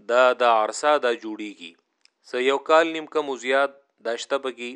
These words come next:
خو نوي سال تقریباً دا حکومت دا د دې جوړیږي. په دې کې <clears throat> دا درې چې کوم خلفا دي،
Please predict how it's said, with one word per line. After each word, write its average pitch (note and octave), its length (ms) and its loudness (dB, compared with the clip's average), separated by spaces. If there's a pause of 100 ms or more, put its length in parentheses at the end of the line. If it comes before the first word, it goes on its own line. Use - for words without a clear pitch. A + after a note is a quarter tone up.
(640)
خو B2 60 4
نوي F3+ 420 6
سال D3+ 340 2
تقریباً C3 640 -8
دا B2+ 160 2 (240)
حکومت B2+ 520 -4 (160)
دا A#2 100 6
د A2 100 -6
دې G#2+ 220 -10
جوړیږي. F#2+ 540 -14 (1600)
په B2 80 6
دې F3+ 220 6
کې G3+ 260 0 (800)
<clears throat> - 760 -8
دا B2 160 10
درې C#3 320 -2
چې F#3+ 200 -4
کوم D#3+ 160 -2
خلفا A#2+ 520 4
دي، G2+ 200 -6